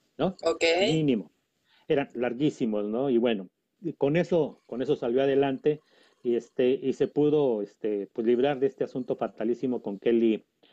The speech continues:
Speaker 1: Kelly Lynch. Y, eh, su última pareja fue Anjani Thomas, que decía yo, es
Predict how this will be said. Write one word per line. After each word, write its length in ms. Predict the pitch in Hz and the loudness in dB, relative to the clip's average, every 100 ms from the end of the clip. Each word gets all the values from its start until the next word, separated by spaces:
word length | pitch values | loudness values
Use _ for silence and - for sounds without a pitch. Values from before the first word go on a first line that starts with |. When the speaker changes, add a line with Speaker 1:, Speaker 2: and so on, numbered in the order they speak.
| _ _ | _ _
Speaker 1:
Kelly 240 | 151 147 | 0 2
Lynch. 320 | 160 202 196 - _ _ _ | 4 2 0 -12 _ _ _
Y, 340 | 202 214 196 - _ | 2 2 2 -4 _
eh, 540 | 147 143 139 139 139 - | 2 4 4 4 2 -4
su 220 | - 151 | -4 2
última 580 | 165 214 - 226 190 175 | 2 2 0 0 0 0
pareja 420 | 135 135 139 147 | 0 2 0 0
fue 220 | 135 143 - | 0 0 -2
Anjani 480 | 131 113 131 127 123 | -6 -2 0 0 -2
Thomas, 440 | - 143 135 147 | -2 -2 -2 -4
que 100 | - | -6
decía 260 | 110 - 127 | -6 -4 -2
yo, 240 | 120 131 | 0 2
es 160 | 113 | 0